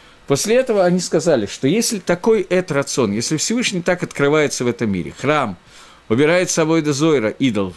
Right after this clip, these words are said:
поклонение, к-, стремление к поклонению авойда зойра, авойда зойра никуда не делась, то можно попросить что-то ещё.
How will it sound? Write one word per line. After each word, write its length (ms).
поклонение, 580
к-, 100
стремление 640
к 40
поклонению 540
авойда 240
зойра, 300
авойда 200
зойра 200
никуда 320
не 100
делась, 400
то 100
можно 340
попросить 680
что-то 380
ещё. 360